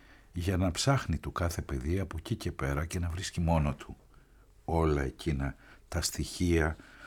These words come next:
τα οποία, ε, έρχονται από εκείνη την περίοδο μέσα από την γενοκτονία των, ε, Ελλήνων του Πόντου και της, ε, Μικρασίας. Θέλω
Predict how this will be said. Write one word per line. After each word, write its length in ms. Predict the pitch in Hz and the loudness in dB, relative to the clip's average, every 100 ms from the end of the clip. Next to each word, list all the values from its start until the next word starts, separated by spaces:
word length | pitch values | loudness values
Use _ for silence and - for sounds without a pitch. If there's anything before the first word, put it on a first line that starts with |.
| - - | -20 -12
τα 140 | - 87 | -2 0
οποία, 560 | 80 92 92 82 80 - - - - - | 0 0 2 2 0 -4 -16 -20 -20 -14
ε, 300 | 80 85 - - - - - | -8 -8 -8 -12 -20 -8 6
έρχονται 760 | 123 107 78 76 65 67 58 - - | 8 8 6 0 -2 -4 -8 -12 -6
από 240 | - - | -4 -2
εκείνη 260 | 71 90 78 | 0 2 2
την 120 | 65 | 2
περίοδο 640 | 71 71 78 67 76 73 - - - - | 0 0 0 0 0 -2 -6 -20 -20 -16
μέσα 320 | - 85 85 85 | -2 0 2 0
από 160 | 87 | -2
την 260 | - 80 80 | -2 0 0
γενοκτονία 840 | 71 80 80 - 82 78 78 69 | 2 2 0 0 0 4 2 2
των, 300 | - 69 71 | -2 -4 -2
ε, 220 | 67 65 78 | -2 -2 -2
Ελλήνων 520 | 78 80 71 67 65 | 0 2 2 0 -2
του 220 | - 65 | -8 -8
Πόντου 360 | - 95 87 87 | -2 0 2 0
και 140 | - | -2
της, 320 | 85 82 - 67 | -4 -4 -4 -4
ε, 380 | 67 65 60 57 | -4 -4 -4 -6
Μικρασίας. 720 | 69 - 65 - 78 73 - - - - - - - - - | -6 -4 -4 -2 -2 -2 -4 -12 -18 -20 -18 -18 -18 -20 -8
Θέλω 600 | - 127 147 143 139 | 0 2 4 4 4